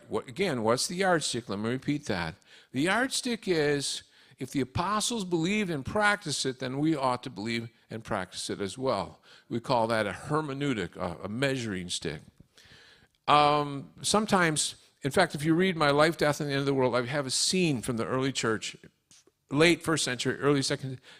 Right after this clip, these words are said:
century, uh, and just how much they talked about the coming of the Lord. And you can know this from reading these early church fathers. But something happened over the course of a couple of centuries,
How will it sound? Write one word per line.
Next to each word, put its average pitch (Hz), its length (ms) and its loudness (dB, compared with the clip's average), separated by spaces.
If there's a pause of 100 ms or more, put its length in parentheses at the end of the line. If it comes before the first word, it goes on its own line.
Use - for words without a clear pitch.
century, 123 580 0 (340)
uh, 113 240 2
and 135 180 -2
just 175 220 -2
how 147 240 -2
much 131 460 -2
they 110 120 -2
talked 127 500 -4
about 90 220 -6
the 92 80 -12
coming 107 260 -4
of 98 60 -4
the 101 60 -4
Lord. 110 240 -2 (380)
And 151 160 -2
you 170 80 -2
can 156 240 -2
know 226 240 4
this 147 200 4
from 135 240 -2
reading 143 420 0
these 151 260 -2
early 110 280 -2
church 101 280 -8
fathers. 104 600 -10 (1120)
But 139 140 -2
something 214 360 0
happened 120 420 0 (640)
over 151 240 6
the 156 80 2
course 135 600 0 (260)
of 104 520 0
a 117 100 -6
couple 131 460 -4
of 120 60 -4
centuries, 92 600 -4